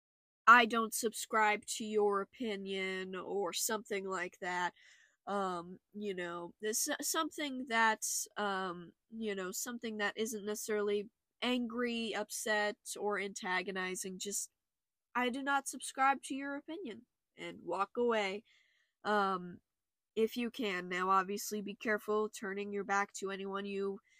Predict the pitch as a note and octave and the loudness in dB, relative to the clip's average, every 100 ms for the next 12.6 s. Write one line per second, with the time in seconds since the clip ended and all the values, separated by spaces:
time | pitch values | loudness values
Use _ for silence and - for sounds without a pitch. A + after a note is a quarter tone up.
0 | _ - G3+ G3+ G3+ G#3 G3+ G3 G3+ G3+ | _ 0 2 2 -2 -2 0 0 -2 -4
1 | G3 - - F#3+ F#3+ G3 G3 G3 F#3+ F#3+ | -4 -4 -2 0 -2 -4 -4 -4 -4 -2
2 | F#3+ F#3+ F#3+ F#3 F#3+ F#3+ F#3 F#3 A3 F#3 | -2 -2 -2 -4 -4 -2 0 -2 -6 -14
3 | F#3+ G3 G#3 F#3+ F3 F#3 A#3+ F#4 - - | -12 -4 -2 -2 -4 -4 -2 -2 -6 -12
4 | - _ _ F#3+ G3 F#3 F3+ F3+ F3+ - | -20 _ _ -6 -4 -2 -4 -6 -12 -16
5 | _ _ _ _ _ _ _ _ _ _ | _ _ _ _ _ _ _ _ _ _
6 | - G#3 A#3 A#3+ A#3+ A#3+ A#3+ B3+ A3+ F#3+ | -8 2 4 4 2 -2 -2 -2 -2 -2
7 | F#3 F#3 F3+ G3 A#3+ G3+ G#3 G3 C4 - | -4 -6 -4 -4 -2 -2 0 0 -4 -6
8 | - - G#3+ G3+ G3+ _ _ _ _ - | -8 -2 0 0 -2 _ _ _ _ -10
9 | A3 - D#4 D#4 D4 - C4+ - B3+ A#3+ | -8 2 4 4 0 -4 -8 2 4 4
10 | - A#3 - A3 A3 - G#3+ - G3 G3+ | -2 -6 0 2 2 0 -12 -6 -6 -4
11 | G#3 G3 G3 - G#3 F3 F#3 - - _ | -4 -4 -4 -8 -10 -8 -6 -8 -10 _
12 | _ - G#3+ F3 D#3+ | _ -6 -4 -2 -6